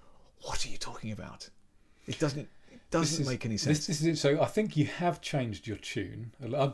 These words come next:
Speaker 2: I think that's the wrong way of putting it. I think you're, so the way you
Speaker 1: This is
Speaker 2: described
Speaker 1: developing, yeah.
Speaker 2: Yeah, no, no, no, but the, the way you described, or maybe it's just a different way of describing it. So the way you talked about, um, covid centrism, uh, back in probably October
Speaker 1: Yeah.
Speaker 2: was,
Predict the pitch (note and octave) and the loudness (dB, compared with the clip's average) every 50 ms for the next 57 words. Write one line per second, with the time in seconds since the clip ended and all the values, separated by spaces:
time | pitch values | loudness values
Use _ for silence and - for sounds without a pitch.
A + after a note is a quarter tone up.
0 | E3+ D#3+ C#3 A#2 - A2 G#2 A#2+ A#2 A#2+ A#2+ - B2 G#2 G#2 G#2+ G2+ G2 G2 F#2+ | -2 -4 -4 -2 -2 -4 -2 0 0 -2 -2 -2 -4 -2 -2 -2 -2 -2 -4 -4
1 | - - G#2+ G2+ F#2 G2+ - G#2+ - - E3 D#3+ C#3 C3 C3+ C3 B2 A#2+ A#2+ - | -2 -4 -4 -4 -4 -6 -6 -4 -2 -2 0 2 6 8 8 8 8 6 2 -4
2 | - - - - - - C#3+ B2 B2+ C#3 E3 F3+ F3 E3 D3 D3 - - A3+ D3 | -16 -20 -20 -10 0 2 4 4 8 8 8 8 8 4 2 2 2 4 6 6
3 | C3+ B2+ - A#2 G#2 - - F#2 - - - - A#2+ C3+ D#3+ D3+ D3 C#3+ D3 C#3 | 8 10 8 8 6 6 -2 -6 -6 -6 -2 4 4 8 10 10 10 10 10 6
4 | B2+ A#2 A#2 C#3 C#3+ - C#3+ C3+ B2+ C#3+ C3+ C#3+ D3 F3+ F3+ F3 D3+ C#3 - - | 6 4 2 2 4 4 4 6 6 4 4 6 8 8 8 8 6 4 0 2
5 | - D3 C3 B2 A#2+ - - - - - - - - - - - - F3+ D#3 D3+ | 6 6 8 8 6 4 -2 -12 -14 -18 -20 -20 -20 -20 -20 -10 0 6 6 8
6 | D#3 D3+ D3+ D#3+ F3+ G#3+ G#3+ G#3 D#3 - D3+ D3+ D3 C#3+ C#3 D3 C#3 C3 A#2+ A2+ | 10 10 8 8 8 6 6 6 2 0 -2 -2 -2 -2 2 4 4 4 2 2
7 | G#2+ - C#3 A#2+ A2+ G#2+ F#2 F#2+ G#2 - - A#2+ A2+ A2 - - A#2+ A#2+ B2 C3 | 0 2 4 4 4 4 0 -4 -6 -4 0 0 0 0 0 -2 -2 -2 2 4
8 | D#3 E3 E3 D3+ D3 - D3+ C#3+ - A#2+ A2+ A#2+ A#2 A2 G#2+ A#2 - - - - | 4 6 6 4 4 4 0 0 0 2 2 4 4 4 2 -2 -6 -14 -16 -16
9 | - - - - - - - - - - A#2 A2 G#2+ G#2 G2+ G2 F#2+ F#2 F#2 F#2+ | -20 -20 -20 -20 -20 -20 -20 -18 -12 -6 -2 0 0 0 0 -2 -4 -8 -10 -12
10 | - - - - - - - A2+ G#2 G2 G2 - - - G#2+ G2 F#2+ - G#2+ G2 | -14 -18 -20 -14 -8 -4 -4 -2 -2 -2 -4 -4 -4 -4 -4 -6 -6 -6 -6 -6
11 | F#2 F#2+ F#2 F2+ F2+ F2 - _ _ _ _ - - A2+ A2+ A2+ A2+ A2+ A2+ A2+ | -6 -6 -8 -8 -10 -12 -16 _ _ _ _ -20 -16 -14 -12 -10 -10 -10 -12 -12
12 | - A2+ - A2 - - - G#2 G2 F#2 F#2 F#2 - - - G2+ G2+ - - - | -14 -12 -12 -12 -12 -10 -10 -8 -8 -8 -10 -10 -10 -8 -6 -6 -6 -6 -8 -8
13 | - A#2+ G#2+ G2+ F#2+ - - - - - A#2 A2 G#2 D#2+ C#2+ - - - - - | -8 -6 -6 -6 -6 -8 -14 -16 -12 -6 0 0 0 0 0 -4 -14 -18 -20 -20
14 | - - A2 A2 A2 G#2+ G#2 G2+ - - | -12 -6 -2 2 2 2 2 0 -4 -10